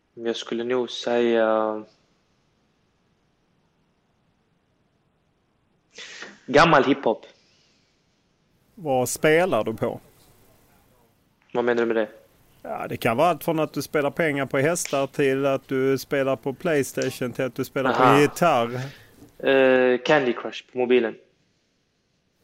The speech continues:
Speaker 2: Vem är för dig världens bästa fotbollsspelare?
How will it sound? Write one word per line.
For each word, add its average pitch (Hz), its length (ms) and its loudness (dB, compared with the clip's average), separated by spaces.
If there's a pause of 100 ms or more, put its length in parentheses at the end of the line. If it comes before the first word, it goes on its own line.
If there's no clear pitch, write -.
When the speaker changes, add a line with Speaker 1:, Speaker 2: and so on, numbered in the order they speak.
(220)
Speaker 2:
Vem 143 320 2
är 135 60 2
för 151 140 -2
dig 127 420 4
världens 123 460 0
bästa 135 280 -2
fotbollsspelare? 131 760 -6